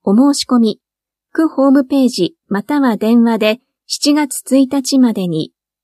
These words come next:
文化芸術担当係、電話五九八四の一三五八番へどうぞ。なお、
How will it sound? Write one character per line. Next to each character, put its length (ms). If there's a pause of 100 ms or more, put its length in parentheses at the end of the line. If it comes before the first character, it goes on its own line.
(120)
文 200
化 160
芸 220
術 260
担 220
当 240
係、 480 (600)
電 220
話 220 (260)
五 240
九 280
八 380
四 300
の 220 (180)
一 300
三 300
五 220
八 280
番 200
へ 100
ど 160
う 60
ぞ。 180 (1400)
な 200
お、 80